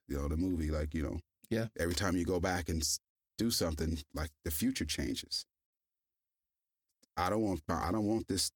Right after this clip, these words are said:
Speaker 1: I don't want this to change. You know, I can't imagine not having an Ava and a Jada and an A J and being married to Marie and living next to the Barretts.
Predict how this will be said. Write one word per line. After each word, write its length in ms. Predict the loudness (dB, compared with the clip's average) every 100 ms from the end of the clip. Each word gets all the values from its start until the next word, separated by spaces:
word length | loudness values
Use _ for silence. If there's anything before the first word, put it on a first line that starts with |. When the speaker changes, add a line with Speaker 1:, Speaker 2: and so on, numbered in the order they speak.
| -2
Speaker 1:
I 120 | 0
don't 140 | 2
want 160 | 0 0
this 160 | -2 -2
to 80 |
change. 560 | -2 0 2 0 -2 -6 _ _ _ _ _ _ -4
You 100 | -2
know, 280 | 0 -2 -2 _ _ _
I 100 | -4
can't 200 | 0 2
imagine 460 | 2 2 2 2 2
not 160 | 0 0
having 300 | 0 2 2
an 60 |
Ava 320 | 2 0 0
and 180 | 0 0
a 60 | 0
Jada 460 | 0 0 0 -4 -8 _ _ _ -4
and 140 | -2
an 80 | 0
A 100 | 0
J 300 | 0 -2 -4 _ _ _ _ _ _ _ -2
and 180 | 0
being 240 | 2 2 2
married 260 | 2 0 -2
to 120 | -2
Marie 380 | 0 -2 -4 -8 _ _ _ _ _ -6
and 120 | 0
living 220 | 2 2
next 240 | 2 2 0
to 80 | 0
the 60 |
Barretts. 540 | 0 0 -2 -4 -6